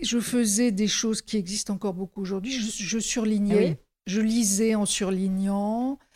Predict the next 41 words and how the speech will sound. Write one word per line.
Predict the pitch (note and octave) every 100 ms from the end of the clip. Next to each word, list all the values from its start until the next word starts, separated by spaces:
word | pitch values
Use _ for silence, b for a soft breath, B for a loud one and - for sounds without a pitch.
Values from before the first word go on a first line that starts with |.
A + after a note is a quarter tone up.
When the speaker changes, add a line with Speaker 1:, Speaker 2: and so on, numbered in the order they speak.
| b b
Speaker 1:
je | F#3 A3
relisais | A#3+ B3+ A#3+ A#3
beaucoup | G#3+ G#3+ - - A#3 A3+
mes, | G#3 G3+
Speaker 2:
Ouais. | F3+ G3 G3+ G#3+ B3
Speaker 1:
mes | G3+
cours. | - - D#4 F#4+ - -
Speaker 2:
Et | -
ça, | D#3+ G#3+
Speaker 1:
C'est | A#3+
Speaker 2:
ça | F#3
permet | F3+ F#3
pas | G#3+
d'apprendre ? | G3 - C#3+ -
Speaker 1:
Absolument | A#3 A3+ - A#3 A3+ A3 G#3
pas. | G#3+ G3+ -
Speaker 2:
D'accord. | F3 - C#3+
Speaker 1:
<laughs> | -
Ce | C#4 -
qui | - - B3+ C4
est... | C4
Non, | A#3 C#4
non, | C#4 C4+ B3+
Speaker 2:
C'est |
bon | F#3+
à | G3+
Speaker 1:
c'est | G3
très, | E3+
Speaker 2:
savoir. | D4+ -
Speaker 1:
très | - D4 C#4
inefficace. | A#3+ A3 A#3+ A#3+ - A3 A3 G3 - -
Ce | B3 -
qui | C4+
est | C#4 C4+
efficace, | B3+ B3+ - B3 D4+ F4 - G3+ - _ _ _ _ _ _
mais | G3+
c'est | F#3 G#3+
moins | G3 A#3 B3+ B3 G#3+ G3+ F3+
agréable | G#3+ G3+ G#3+ G3+ F#3+
à | G3
faire, | - C4 D#4 G#3